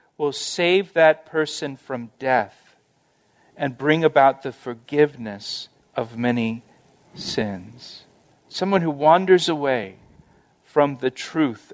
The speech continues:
and if you warn them and they come back,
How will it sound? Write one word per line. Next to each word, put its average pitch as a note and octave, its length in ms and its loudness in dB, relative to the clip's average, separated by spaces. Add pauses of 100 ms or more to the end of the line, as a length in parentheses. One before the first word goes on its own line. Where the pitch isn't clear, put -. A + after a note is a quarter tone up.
(120)
and C3+ 160 -4
if C3 140 -8
you E3 260 -2 (300)
warn F3 560 4
them G2 300 -8 (720)
and C#3 180 -10
they E3 180 4
come F#3+ 380 0
back, F#3 500 2